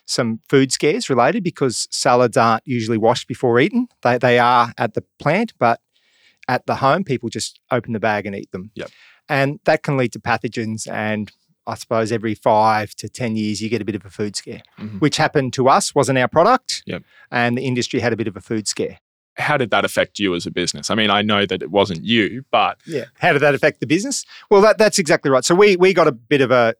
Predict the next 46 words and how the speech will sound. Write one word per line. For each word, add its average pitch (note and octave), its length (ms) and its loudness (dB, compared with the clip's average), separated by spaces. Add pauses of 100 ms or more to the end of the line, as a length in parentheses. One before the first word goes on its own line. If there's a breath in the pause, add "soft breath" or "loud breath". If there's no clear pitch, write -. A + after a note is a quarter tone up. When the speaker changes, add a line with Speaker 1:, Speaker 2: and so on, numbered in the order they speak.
(140)
Speaker 1:
reality D3+ 480 2
check G3 280 0
around B2+ 280 2
it. A#2 160 0
It, B2 160 -2 (320)
massive D3 440 0
impact B2 440 -4
on G#2 100 -6
sales. F3+ 560 -2
Like, A#2+ 240 2 (320 soft breath)
sales C3+ 440 2
were B2 120 0
at, B2 300 -4
down, A#2 580 -2 (400)
uh, G#2 240 -10 (140)
seventy, C3+ 400 0
eighty A#2+ 160 0
percent - 360 -6
for, G#2+ 200 -6
for A#2 400 -8
maybe A#2+ 260 -4
three B2 240 -2
or G#2+ 40 -2
four A#2 180 -2
months. - 320 -8 (480 loud breath)
So - 120 -4
we D#3+ 120 4
looked G#3+ 180 4
at F#3+ 100 4
our D#3 120 4
business C3+ 400 0
and A#2+ 100 -2
we're A#2+ 80 0
like, A2+ 360 2 (520)
"We're E3+ 140 4
in D3 60 2
horticulture. C3+ 640 2 (260)
We've B2+ 180 0
got," A#2+ 280 2 (760)
we've B2 120 -6
already G#2 160 -2
spoken G#2+ 280 -6
about G2 100 -10
the - 40 -20
trucks, - 400 -2
had B2+ 160 -8